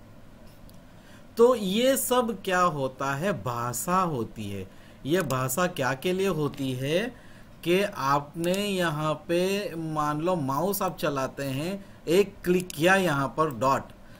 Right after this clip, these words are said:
तो ये डॉट के पीछे में इतना सारा लगा दिया, इतना सारा बोलने से ये लेकर गया मान लो mouse, माउस ने <clears throat> मदरबोर्ड में लगा है तो मदरबोर्ड लेके गया रैम के पास,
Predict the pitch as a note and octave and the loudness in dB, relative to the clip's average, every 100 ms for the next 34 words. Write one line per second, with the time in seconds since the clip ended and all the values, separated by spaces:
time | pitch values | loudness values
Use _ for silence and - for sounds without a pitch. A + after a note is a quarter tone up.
0 | - F3 D3 F#3+ D#3+ D3 D3+ - G3 F3+ | -2 2 4 2 4 4 2 2 -2 0
1 | F3 F3+ F#3 G3 F3+ E3 F3 D3+ D#3+ B3 | -2 0 0 0 -2 -2 0 2 4 4
2 | B3+ A#3 A3+ A3 F#3+ D#3 A#2 A2 G2 - | 4 4 4 6 4 4 2 -2 -6 -10
3 | - - - - - - - - D#3+ F3+ | -20 -20 -20 -20 -20 -20 -14 0 2 4
4 | F#3 F3+ F3 D3 D3+ C3+ C3+ C3+ C#3 C3 | 4 4 4 4 4 4 0 0 -2 -4
5 | - D#3+ E3+ D#3+ D3+ D#3 E3 D3+ B2+ C#3 | 0 2 2 2 4 4 4 2 0 0
6 | D3+ D3+ C3+ C#3 D3+ D3 - - - - | 2 0 2 2 0 0 -14 -18 -18 -18
7 | - C#3 C#3 C#3 D#3 C#3+ D3 F#3+ F3 - | -12 -4 -2 0 0 2 4 4 2 -2
8 | - - - C3 C#3 D3+ - D3+ D3+ D#3 | -12 -20 -10 -2 0 0 0 -2 0 0
9 | D#3+ D#3 - - - - - - - - | -2 -6 -12 -16 -20 -20 -20 -20 -20 -6
10 | F#3 F3 D3 D3 D#3+ D#3+ D#3+ D#3 D#3 D3+ | 2 2 4 4 4 4 2 2 2 4
11 | D3+ D#3+ E3+ D#3+ C#3+ C#3 D3 D3 D3+ C#3+ | 4 2 2 0 0 0 0 0 -2 -2
12 | D3 D#3 C#3+ D3+ D3+ D#3 D3 D3+ D3 C#3+ | -2 0 2 2 4 2 2 0 2 0
13 | - | -2